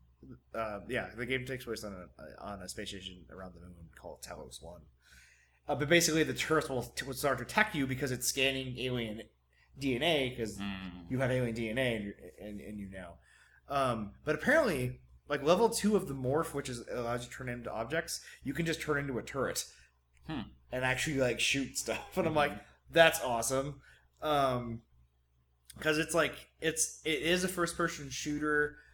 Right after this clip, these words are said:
Speaker 1: but it's a first-person shooter, like, uh, oh,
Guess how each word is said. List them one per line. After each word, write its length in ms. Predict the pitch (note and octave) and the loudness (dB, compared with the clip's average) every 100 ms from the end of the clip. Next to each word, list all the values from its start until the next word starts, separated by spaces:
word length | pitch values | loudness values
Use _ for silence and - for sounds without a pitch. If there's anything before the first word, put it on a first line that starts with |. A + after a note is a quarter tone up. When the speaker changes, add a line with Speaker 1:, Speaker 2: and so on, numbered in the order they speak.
| - _ - | -20 _ -4
Speaker 1:
but 120 | C3+ | 2
it's 180 | C3 B2+ | 2 0
a 40 | C3 | -2
first-person 540 | D3 D3 D3 C#3 C#3 | 0 0 -2 -8 -8
shooter, 480 | B2+ C#3+ C3+ B2+ A#2+ _ _ _ - C#3+ | -8 -4 -2 -4 -6 _ _ _ -20 -10
like, 640 | B2+ A#2+ A#2 A2+ - A#2 - | -2 0 2 -2 -8 -14 -8
uh, 540 | A2 G#2+ G#2 G2 F#2+ F#2 - _ _ _ _ _ _ - | -6 -4 -4 -6 -8 -12 -16 _ _ _ _ _ _ -12
oh, 500 | G#2 G#2 G#2 G#2 F#2+ | -8 -6 -6 -8 -10